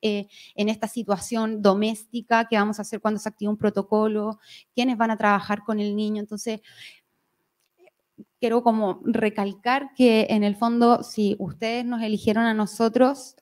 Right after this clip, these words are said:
eh, esperamos, eh, que ustedes también tengan la confianza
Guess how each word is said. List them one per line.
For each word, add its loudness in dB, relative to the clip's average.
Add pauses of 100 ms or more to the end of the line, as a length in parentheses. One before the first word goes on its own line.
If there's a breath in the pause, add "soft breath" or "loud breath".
(120)
eh, -2
esperamos, -2 (560 soft breath)
eh, 2 (500)
que -4
ustedes 0
también 2
tengan 0
la 2
confianza -4